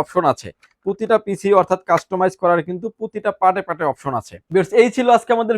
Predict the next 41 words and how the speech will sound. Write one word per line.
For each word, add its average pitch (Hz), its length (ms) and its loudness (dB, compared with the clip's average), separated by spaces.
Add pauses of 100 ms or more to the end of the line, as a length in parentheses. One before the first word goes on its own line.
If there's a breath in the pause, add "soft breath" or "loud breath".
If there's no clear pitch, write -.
মিনি 202 220 -2
পিসি 208 260 -6
নিয়ে 208 120 4 (100)
ভিডিও। 196 220 6 (200)
কোনো 196 120 0 (100)
প্রোডাক্ট 208 400 2
যদি 202 200 -2
আপনার 190 260 -6
প্রয়োজন 185 320 0
হয়, 202 160 -6
চাইলে 214 220 0
আপনি 214 180 -16
আমাদের 208 260 -12
সরাসরি 208 480 -6
শপ 196 160 0 (100)
ভিজিট 175 280 -6
করতে 170 200 -8
পারেন। 151 220 -2
আমাদের 180 220 -8
শপে 190 240 -4
আসতে - 180 -8
হলে 185 140 -4
আপনাকে 185 280 -12
আসতে - 200 -12
হবে 180 120 -4 (100)
ঢাকা 170 180 0 (100)
এলিফ্যান্ট 180 360 -6
রোড, 180 140 0 (400)
সুভাষ 180 260 0 (100)
মার্কেট, 190 380 0
আইসিটি 180 400 -2
ভবন, 160 260 0
লিফট 175 220 -2
নাম্বার 180 200 0
ওয়ান 185 200 2
এ 185 80 -10
উঠে 185 160 -6
আসতে 180 200 -8
আপনাকে 185 260 -14
লেভেল 180 200 -4 (100)
সিক্স-এ। 165 320 -6